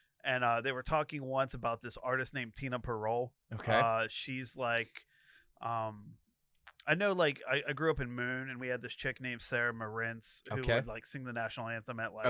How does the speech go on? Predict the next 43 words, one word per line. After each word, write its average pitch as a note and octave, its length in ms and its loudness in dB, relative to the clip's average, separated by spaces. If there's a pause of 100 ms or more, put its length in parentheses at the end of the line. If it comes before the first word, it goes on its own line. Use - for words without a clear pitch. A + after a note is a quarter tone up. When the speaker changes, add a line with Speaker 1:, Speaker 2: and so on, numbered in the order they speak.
Speaker 1:
the B2 80 -2
Speaker 2:
Okay. D#2+ 80 0
Speaker 1:
Fourth A#2+ 160 -2
of A2 60 -16
July A2 280 -4
Speaker 2:
Sure. A#2 180 0
Speaker 1:
thing, A#2+ 220 -6
and A2+ 100 -14
she B2+ 100 -8
had, A#2+ 160 -2
like, A#2 160 -6
a A#2 60 -2
B-list, A#2 920 -6 (120)
you D3 80 -10
know, A#2 160 -6
music A#2 300 -8
Speaker 2:
Mm-hmm. G3 120 -2
Speaker 1:
career. - 260 -2 (340)
And D#3 80 -4
it's E3 100 2
something G3+ 280 6
like C#3+ 160 0
that C#3+ 180 4
where C3+ 100 -4
she's C3 160 -8
from C3 140 -8
Staten C3+ 360 2
Island B2+ 380 2
and A#2+ 120 -2
had, B2 160 2
like, A#2+ 260 -4 (360)
one C#3 260 -2
commercial C3+ 460 -2
hit. B2 260 0 (460)
But - 100 -18
she E3 120 0
has G3 180 6
a F#3 60 0
song E3 320 4
called C#3+ 240 6
A A#2+ 100 -2
Better C3 400 2
Life, A2+ 440 -6